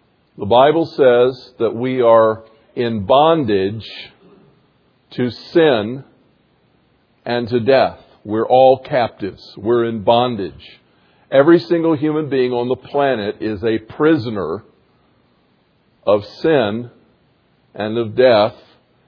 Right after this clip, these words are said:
and to a certain extent of Satan. And Jesus said, "I've come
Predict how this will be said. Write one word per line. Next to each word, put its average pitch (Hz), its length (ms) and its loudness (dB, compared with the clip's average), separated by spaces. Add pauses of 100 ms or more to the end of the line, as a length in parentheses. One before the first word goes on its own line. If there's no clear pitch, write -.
(180)
and 98 180 -10
to 107 140 0
a 107 60 -2
certain 135 380 2
extent 113 420 -8
of 104 100 -8
Satan. 107 480 -6 (880)
And 92 160 -12
Jesus 120 420 -8
said, 120 180 0
"I've 110 260 2
come 92 420 -6